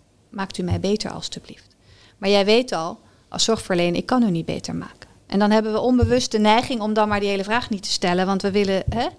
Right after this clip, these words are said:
niet degene zijn die het verkeerde antwoord moet geven. Een mooi voorbeeld op de What Matters to You, eh, website is dat een mevrouw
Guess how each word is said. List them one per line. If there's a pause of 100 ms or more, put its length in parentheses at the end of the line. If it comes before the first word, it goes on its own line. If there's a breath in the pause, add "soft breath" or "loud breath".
(100)
niet
degene
zijn
die
het
verkeerde
antwoord
moet
geven. (640 loud breath)
Een
mooi
voorbeeld
op
de
What
Matters
to
You,
eh, (560 soft breath)
website (340 soft breath)
is
dat
een
mevrouw